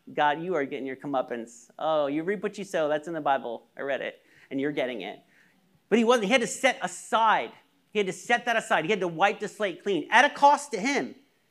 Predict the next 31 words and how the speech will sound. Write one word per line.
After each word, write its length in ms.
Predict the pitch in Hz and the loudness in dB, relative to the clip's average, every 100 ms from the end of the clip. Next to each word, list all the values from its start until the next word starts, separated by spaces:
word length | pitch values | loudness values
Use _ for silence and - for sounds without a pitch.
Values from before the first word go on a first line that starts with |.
| _ _ _ _ | _ _ _ _
He 140 | 208 | -8
took 180 | 196 277 | -4 0
on 160 | 269 247 | 0 0
some 220 | 233 185 | 0 2
danger. 420 | 214 254 220 156 | 2 2 0 -4
He 180 | - 208 | -6 -6
took 220 | 262 269 | -4 0
on 140 | 247 | 2
a 80 | 214 | 2
cost 760 | - - 233 190 - - - - _ _ _ _ _ _ _ _ _ _ | -2 4 6 6 2 -14 -20 -20 _ _ _ _ _ _ _ _ _ _
for, 300 | 226 240 165 | 4 6 6
for 240 | - 220 | 6 6
this 180 | 220 254 | 6 2
person 460 | - 277 269 214 170 | 0 -2 0 -2 -2
who 200 | 170 240 | -2 2
was 180 | 196 | 2
injured. 340 | - 254 214 180 | 2 0 2 2
And 100 | 185 | 2
guess 240 | 269 269 | 0 2
what? 200 | 277 277 | 2 2
The 80 | 185 | -2
Samaritan 720 | - 202 220 254 214 202 185 | -4 0 2 2 0 -4 0
didn't 400 | 180 208 202 165 | 4 4 4 0
do 180 | 185 185 | -2 -2
anything 540 | 175 190 208 208 180 | -2 -4 -4 -6 -6
wrong, 480 | 156 170 196 151 143 | -2 0 0 -2 -4
and 160 | 156 156 | -4 -4
yet 180 | 151 - | -6 -8
he 240 | 180 160 | -10 -8
ended 280 | 170 170 170 | -6 -6 -6
up 220 | 151 - | -6 -8